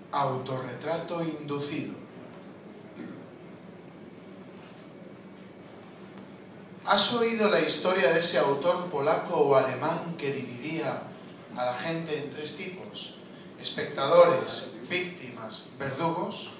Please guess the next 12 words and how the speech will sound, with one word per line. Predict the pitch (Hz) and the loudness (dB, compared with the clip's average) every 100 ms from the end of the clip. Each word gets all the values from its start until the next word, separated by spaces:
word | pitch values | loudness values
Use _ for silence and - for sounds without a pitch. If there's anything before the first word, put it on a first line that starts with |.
| - - - - - - - | -16 -18 -18 -18 -18 -18 2
Ah, | 170 165 - - | 8 10 10 6
ah, | - - | 0 -2
ah, | 147 117 127 123 123 | -2 0 2 0 -2
divina | 165 170 226 254 247 220 | -2 4 6 6 6 6
adivinanza, | 214 202 196 208 240 247 - 233 233 233 - - - - | 6 6 4 4 4 0 -4 -4 -2 -4 -8 -12 -14 -4
¿en | 147 165 165 | 0 2 2
qué | 208 | 0
grupo | 202 220 - 220 | 2 0 4 4
te | 220 | 4
metería | 180 151 - - 180 151 | 2 2 2 2 4 2
a | - | 0
ti | 170 170 | -4 -6